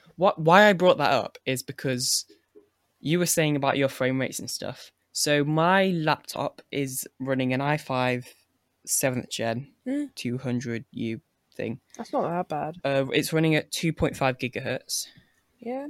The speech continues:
Speaker 1: And then it's also got a GeForce G T X nine fifty M,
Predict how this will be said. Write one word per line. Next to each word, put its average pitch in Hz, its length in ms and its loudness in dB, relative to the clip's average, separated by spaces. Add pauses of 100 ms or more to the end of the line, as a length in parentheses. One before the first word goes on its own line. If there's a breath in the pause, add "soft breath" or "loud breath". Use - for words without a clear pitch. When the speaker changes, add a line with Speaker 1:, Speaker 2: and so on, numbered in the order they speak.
Speaker 1:
And 123 760 -4
then 131 160 2
it's 110 160 -2
also 147 160 0
got 127 200 4
a 123 40 2
GeForce 147 720 0
G 131 140 -4
T - 160 -8
X - 140 -10
nine 127 120 -4
fifty - 320 -8
M, 120 200 -6